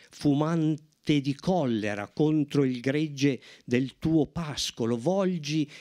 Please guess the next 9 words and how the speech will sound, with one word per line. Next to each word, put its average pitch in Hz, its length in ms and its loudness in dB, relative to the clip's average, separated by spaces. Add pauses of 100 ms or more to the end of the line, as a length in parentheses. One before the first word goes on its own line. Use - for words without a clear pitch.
i 170 160 0
tuoi 156 360 0
piedi 131 600 0 (220)
a 117 160 -6
queste 156 500 0
rovine 143 560 0
eterne. 107 680 -4
Il 117 200 -2
nemico 196 800 0